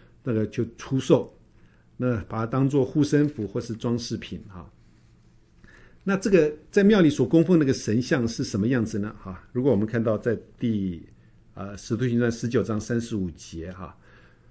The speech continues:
这个就是在当时他们在以弗所哈，以弗所他们，哎，有一天忽然有一个星星，一个火球从天上降下来。那现在我们知道就是大概是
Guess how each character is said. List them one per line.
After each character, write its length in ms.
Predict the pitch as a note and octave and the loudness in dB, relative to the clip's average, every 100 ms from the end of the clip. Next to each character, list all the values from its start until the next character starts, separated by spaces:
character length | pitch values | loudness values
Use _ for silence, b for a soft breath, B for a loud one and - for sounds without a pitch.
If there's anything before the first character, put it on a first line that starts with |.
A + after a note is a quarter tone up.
| b b | b b
这 120 | - G3+ | 0 4
个 160 | E3+ | 4
就 120 | - | 4
是 160 | D#3 D3 | -2 0
在 140 | E3+ | 0
当 240 | D#3 E3 E3 | 2 2 0
时 360 | - G#2+ G2+ - - | -2 -8 -10 -14 -14
他 100 | - | -4
们 120 | C3+ | -2
在 180 | B2+ C#3 | -2 -2
以 160 | B2 G2 | -4 -6
弗 180 | A2+ B2+ | -2 -2
所 260 | A#2+ E2 | -4 -10
哈， 240 | E2+ F#2 - _ _ - - | -12 -18 -20 _ _ -20 -10
以 100 | B2 | -2
弗 120 | D#3+ | 0
所 180 | D3+ A#2 | 2 0
他 140 | B2 | 0
们， 260 | B2 A#2 - B B B B - | 0 0 -2 B B B B -12
哎， 180 | A#2+ C#3+ | -10 -8
有 120 | A#2+ | -4
一 60 | B2 | -2
天 180 | D3 D3 | -2 -2
忽 140 | E3+ | 0
然 260 | D3 C3 C3+ - _ - _ _ | 0 0 -4 -10 _ -20 _ _
有 340 | A#2+ G#2+ G#2 B2 | -6 -6 -6 -6
一 40 | |
个 100 | B2 | -6
星 260 | - D#3+ D3+ | -4 -2 0
星， 300 | C#3 C#3+ E3+ | -2 -6 -6
一 100 | A#2+ | -8
个 80 | |
火 380 | C3 - G#2 F#2+ - - | -8 -8 -8 -8 -12 -16
球 360 | - G2+ A2+ - | -8 -8 -8 -12
从 180 | - G#2+ | -10 -6
天 180 | C3 A#2+ | -4 -4
上 200 | A#2 G#2+ - _ - - | -4 -8 -14 _ -20 -4
降 220 | D3+ G2+ | -4 -4
下 160 | F#2+ | -10
来。 100 | E2+ - - b b b b | -12 -16 -20 b b b b
那 120 | D3+ | -4
现 140 | C#3+ E3 | 2 4
在 120 | D3 | 4
我 100 | G#2 | 2
们 120 | G2+ | -2
知 100 | A2+ | -4
道 100 | A2 | -6
就 140 | G#2 | -6
是 80 | G2+ | -10
大 100 | A#2+ | -8
概 120 | A2 | -8
是 200 | G#2 G#2+ | -6 -8